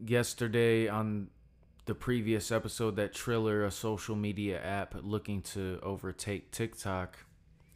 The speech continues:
I think it's in its own lane. It's more like underground type status. I don't think it's even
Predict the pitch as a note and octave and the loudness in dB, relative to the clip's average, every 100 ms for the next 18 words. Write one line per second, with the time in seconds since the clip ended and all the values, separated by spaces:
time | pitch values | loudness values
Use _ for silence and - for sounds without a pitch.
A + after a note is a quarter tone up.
0 | - - - A2+ C3 A#2 A2+ A2+ G#2+ G2+ | -12 -12 -4 -2 0 0 0 -2 -2 -2
1 | D#2 G2+ G#2+ F#2+ F#2+ G2 F#2+ F#2+ - G2+ | -4 -4 -2 -2 -2 -2 -2 -4 -4 -2
2 | G2 F#2 F2+ F2 E2 - G2+ G2 F#2+ G2 | 0 0 0 -4 -6 -6 -4 -4 -6 -4
3 | F#2 F2+ E2+ F#2 F2 - G2 F#2 F2+ F2 | -4 -6 -6 -8 -8 -8 -6 -4 -4 -8
4 | - - - - - - - - - - | -12 -20 -20 -20 -20 -20 -20 -20 -20 -20
5 | - - - - G#2 F#2 G2+ F#2+ F2 G2 | -20 -20 -16 -6 -4 -4 -4 -6 -8 -6
6 | G2 F#2 F#2 | -6 -6 -8